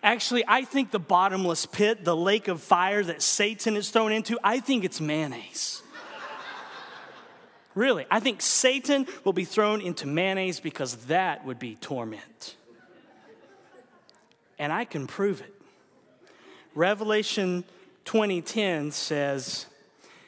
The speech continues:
"And the devil who had deceived them was thrown into the lake of fire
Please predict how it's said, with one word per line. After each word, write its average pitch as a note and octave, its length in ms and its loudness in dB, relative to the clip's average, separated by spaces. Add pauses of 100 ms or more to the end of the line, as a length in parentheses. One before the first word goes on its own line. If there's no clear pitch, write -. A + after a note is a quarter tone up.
(200)
"And F3 160 2
the F3 80 2
devil B3+ 540 4
who A#3 120 4
had A3+ 160 2
deceived G#3+ 560 0
them E3 240 2
was D#3+ 180 -2
thrown G3+ 380 0
into F3+ 360 -2
the D#3+ 280 -4
lake F3 560 -2
of F3 180 -2
fire E3+ 640 -2